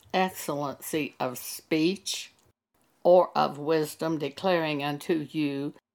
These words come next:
the testimony of God." For I determined not to know anything among you save Jesus Christ and him crucified. And I was with you in weakness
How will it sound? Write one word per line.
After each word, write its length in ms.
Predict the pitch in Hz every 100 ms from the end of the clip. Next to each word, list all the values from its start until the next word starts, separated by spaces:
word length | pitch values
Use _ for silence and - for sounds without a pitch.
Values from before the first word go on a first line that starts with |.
| _
the 120 | -
testimony 840 | 226 190 175 - 160 151 139 135 131
of 140 | -
God." 560 | 135 127 123 147 165 - _ _ _ _ _ _ -
For 180 | 175 -
I 180 | 214 269
determined 600 | 269 - 247 240 208 196
not 220 | 202 202
to 100 | 196
know 300 | 190 185 -
anything 580 | 214 233 233 - 139 131
among 380 | 123 123 127 127
you 340 | 135 147 180 _ _ _
save 600 | - 214 208 160 147 147
Jesus 460 | - 175 151 156 -
Christ 520 | - 214 170 170 -
and 140 | 151
him 200 | 160 156
crucified. 880 | - 208 214 - 123 98 - - - _ _ _ _ _ _ _ _
And 240 | 170 170 -
I 200 | 185 226
was 260 | 277 254 -
with 300 | 202 214 -
you 160 | 165 -
in 300 | 170 156 147
weakness 800 | 185 247 - 214 226 - -